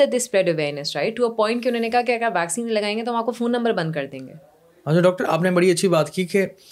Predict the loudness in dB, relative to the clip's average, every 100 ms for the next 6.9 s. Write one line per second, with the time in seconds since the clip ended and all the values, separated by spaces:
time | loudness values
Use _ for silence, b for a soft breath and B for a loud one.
0 | B -2 0 4 2 4 0 2 2 2
1 | 4 4 6 2 2 -2 0 0 2 2
2 | 2 2 0 2 0 2 2 4 2 2
3 | -2 -2 0 0 0 -2 -4 B B B
4 | _ 0 4 2 4 2 2 2 2 2
5 | 0 0 2 2 0 -2 -2 -2 0 0
6 | 2 0 0 -4 -2 -2 -2 -4